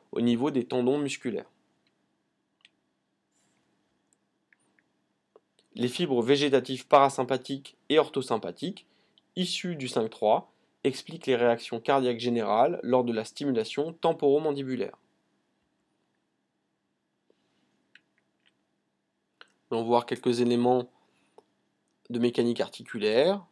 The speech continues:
Elle présente trois degrés de liberté. Il s'agit d'une articulation double sur le plan fonctionnel, avec une articulation ménisco-temporale qui permet les mouvements de glissement, et une articulation ménisco-mandibulaire qui permet les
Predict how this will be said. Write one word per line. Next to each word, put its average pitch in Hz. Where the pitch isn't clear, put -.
Elle -
présente 120
trois 139
degrés 120
de 120
liberté. 117
Il 120
s'agit 135
d'une 131
articulation 123
double 135
sur 117
le 110
plan 117
fonctionnel, 120
avec 120
une 123
articulation 127
ménisco-temporale 127
qui 117
permet 110
les 113
mouvements 113
de 117
glissement, 117
et -
une 120
articulation 120
ménisco-mandibulaire 127
qui -
permet 117
les 139